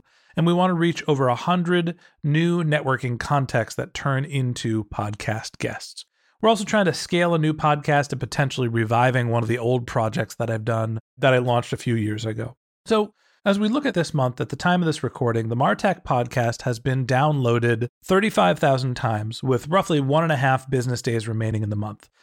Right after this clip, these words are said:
So it looks like we're gonna land somewhere right around thirty-six to thirty-seven thousand downloads per month.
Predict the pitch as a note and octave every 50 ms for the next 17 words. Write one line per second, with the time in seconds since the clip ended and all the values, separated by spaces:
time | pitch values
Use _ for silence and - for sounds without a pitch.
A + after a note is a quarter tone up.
0 | _ _ - - G3 G3+ G#3+ A3+ C4 C4+ - - C#4+ C4 - - G3+ F3 F#3 E3+
1 | D#3 D3 C#3+ C#3+ C#3 C#3 C3+ C3+ - - D#3+ D3+ D#3 D#3+ D#3+ D#3+ D#3+ D#3 C#3+ C3
2 | C3 C#3+ C#3+ C3 A2+ A#2 A2+ A#2 A2+ A2+ A#2 - - A#3 B3+ C4+ C4 - - G3+
3 | F#3 F3 - - - C#3 A#2 - - - E3+ E3 D#3+ D#3+ D3+ - - C#3 C3+ C3+
4 | C3 C3 - - A2 A2+ B2 B2 A#2 B2+ B2 A#2+ A#2+ A#2 - - - B2+ B2 B2
5 | B2 A#2+ A#2 A#2 A#2 A2 - - - - B2 G#2 G2+ G#2 A2+ - _ _ _